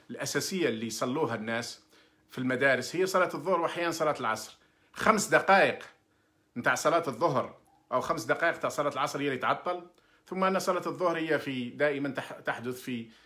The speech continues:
في، في وقت الراحة يعني. يعني لا تأخذ شيء من، من وقت المدرسة يعني. لكنها في الحقيقة القضية أبعد بكثير من ذلك. القضية هو أن بنت غبريط منذ اليوم الأول لتعيينها،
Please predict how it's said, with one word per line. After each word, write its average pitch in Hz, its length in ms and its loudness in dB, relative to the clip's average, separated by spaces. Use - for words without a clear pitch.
في، 127 220 -6
في 123 160 -6
وقت 143 260 -2
الراحة 123 400 2
يعني. - 200 -18
يعني 113 160 -2
لا 156 100 2
تأخذ 151 240 2
شيء 139 300 -2
من، 113 320 -6
من 123 100 -4
وقت 135 180 -6
المدرسة 117 500 -4
يعني. 69 180 -20
لكنها 180 360 8
في 147 60 2
الحقيقة 143 600 4
القضية 139 640 0
أبعد 120 320 0
بكثير 127 460 -4
من 117 180 -2
ذلك. 131 400 -2
القضية 120 640 -2
هو 123 220 -4
أن 113 340 -4
بنت 147 200 -8
غبريط 117 420 -4
منذ 139 200 -2
اليوم 123 360 -2
الأول 107 600 -6
لتعيينها، 113 880 -6